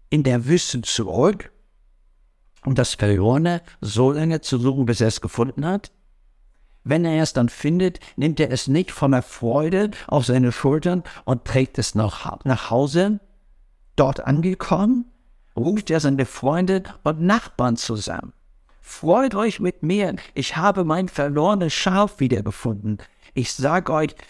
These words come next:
so wird auch im Himmel Freude sein über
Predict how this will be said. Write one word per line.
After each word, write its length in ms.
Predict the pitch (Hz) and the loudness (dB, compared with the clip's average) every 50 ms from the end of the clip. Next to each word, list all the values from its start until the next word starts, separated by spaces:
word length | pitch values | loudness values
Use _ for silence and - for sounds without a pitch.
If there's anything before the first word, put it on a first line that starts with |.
| - - | -18 -8
so 600 | - 123 - - - 190 233 262 247 233 - - | -6 -4 -4 -2 0 0 2 2 2 0 -2 -2
wird 240 | - 139 139 127 - - | -2 -2 -2 -2 -4 -6
auch 340 | - 156 190 208 196 190 - - | -4 0 2 2 2 2 -2 0
im 160 | 127 120 120 | 0 0 0
Himmel 400 | 120 156 185 190 196 202 202 180 | 0 0 0 2 4 4 2 2
Freude 640 | - - - - - 127 131 160 190 196 196 180 139 | 0 -4 -16 -8 -2 0 2 4 2 4 2 2 2
sein 380 | 123 127 131 143 151 156 156 - - - - _ _ _ _ _ - | 2 0 0 0 -2 -2 -4 -10 -20 -20 -20 _ _ _ _ _ 0
über 480 | 151 175 202 190 151 185 185 185 190 | 0 0 0 0 2 2 2 2 2